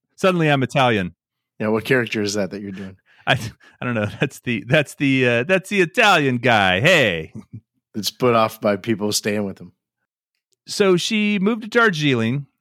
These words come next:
Speaker 1: She took those vows in nineteen thirty-one. And then six years later, she took even more vows. Now, her first vows were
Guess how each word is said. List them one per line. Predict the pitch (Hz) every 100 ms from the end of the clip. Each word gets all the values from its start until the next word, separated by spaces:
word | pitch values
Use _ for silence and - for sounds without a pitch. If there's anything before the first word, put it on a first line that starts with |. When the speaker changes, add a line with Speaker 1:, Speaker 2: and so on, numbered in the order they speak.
| -
Speaker 1:
She | - 165
took | 143 - 196 -
those | 151 151 143 120
vows | 113 127 117 101 101 131 127 -
in | 113 107 110
nineteen | 120 113 139 120
thirty-one. | 131 123 110 107 101 117 - - - _ -
And | 127
then | 135 135 127 127
six | - 233 -
years | 233 185
later, | 196 226 131 120 139 _ _ _
she | - 156
took | 151 170 - -
even | 170 165 156 135
more | 127 143 196 240 214 147
vows. | 120 104 80 98
Now, | 123
her | 123 139
first | - 208 254 - -
vows | 131 127 113 113 120 - _
were | 123 117 113 110 107